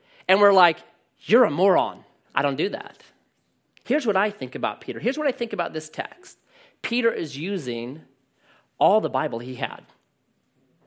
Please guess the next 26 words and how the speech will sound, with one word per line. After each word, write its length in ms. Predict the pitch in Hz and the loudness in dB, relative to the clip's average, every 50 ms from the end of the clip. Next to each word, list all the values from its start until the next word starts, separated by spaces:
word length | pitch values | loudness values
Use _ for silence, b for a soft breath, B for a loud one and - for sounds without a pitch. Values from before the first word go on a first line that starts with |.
| _ _ _ | _ _ _
right? 240 | 127 131 180 - - | -2 0 0 -2 -4
When 80 | 143 | -2
he's 160 | 165 247 277 | -2 -2 -2
saying, 240 | - - 196 165 143 | 0 0 0 -2 0
"Hey, 120 | 123 190 226 | -2 -2 -2
let's 180 | 262 233 - | -2 -4 -4
build 180 | - 185 175 - | -4 -6 -6 -6
some 160 | - 113 120 | -8 -14 -14
tents," 440 | - - - 190 147 120 - - - | -12 -8 -6 -6 -6 -6 -8 -14 -8
he 140 | - 240 247 | -4 -2 0
knew 200 | 277 349 381 339 | 2 2 0 0
something. 500 | - - - - 107 - - - - _ _ _ _ _ _ _ _ _ _ _ _ _ _ _ _ - | -2 -6 -8 -10 -10 -18 -20 -20 -20 _ _ _ _ _ _ _ _ _ _ _ _ _ _ _ _ -2
He 160 | 262 320 320 | 0 2 4
knew 180 | 254 208 196 | 6 6 6
in 100 | 190 175 | 4 4
his 200 | 185 240 269 214 | 4 2 2 2
mind, 240 | 175 170 156 160 170 - | 0 0 0 0 -2 -4
"I, 200 | 226 - - 208 | -10 -12 -12 -8
I've 100 | 208 196 | -4 -4
read 160 | 240 277 202 | -4 -4 -4
the 80 | 156 | -6
book 160 | 135 147 - - | -6 -6 -8 -4
of 80 | 113 | -4
Exodus." 720 | 131 165 - - - - - - - - - - - - _ _ B B B B B B B B B B B B | -4 -4 -4 -8 -16 -16 -18 -18 -20 -20 -20 -20 -20 -20 _ _ B B B B B B B B B B B B
And, 120 | 220 247 - | -2 0 0
and, 180 | 202 202 185 | -2 -4 -4